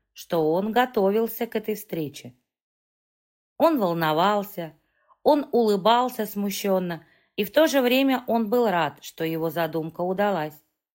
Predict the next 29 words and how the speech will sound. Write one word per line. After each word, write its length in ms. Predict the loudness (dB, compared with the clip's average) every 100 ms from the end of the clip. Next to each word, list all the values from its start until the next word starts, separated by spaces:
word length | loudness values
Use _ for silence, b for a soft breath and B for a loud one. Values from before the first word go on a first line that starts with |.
| _ _ _ _ _ _ _ _ -8
Лилия 340 | -2 2 0
смутилась 760 | 0 -4 -6 -2 0 2 0 -4
в 100 | -6
такой 340 | -6 0 0
атмосфере. 800 | 0 -4 -6 -6 -4 -4 -6 -12 _ _ _ _ -4
Сама 400 | 0 2 4 4
она 180 | 2
была 280 | 2 2 4
одета 500 | 2 0 -2 0 -4
в 100 | -4
потрёпанные 600 | -6 0 0 0 -2 -2
брюки 580 | -2 -2 -2 -4 -10 -12 b b -4
и 80 |
уже 300 | 0 0 0
давно 360 | 2 2 2 0
не 180 | 0 0
белую 400 | 2 2 2 2
рубашку. 720 | 0 -2 -6 -8 -16 -20 _ _ _ _ _ _ _ _ _
Волосы 460 | 0 4 4 2 0
были 220 | 2 2
собраны 540 | 2 0 0 0 -2 -6
в 80 | -2
неряшливый 560 | 0 0 0 -4 -4
хвост 380 | -4 -2 -2 0
на 120 | -4
затылке, 800 | 0 0 0 -2 -2 -6 -14 -14 _ _ _ _ _ _
ботинки 720 | -4 -2 -2 -4 -2 -2 -4
были 440 | -6 -2 0 0 -2
запылёнными, 1000 | -6 -2 0 2 2 0 -6 -8 -10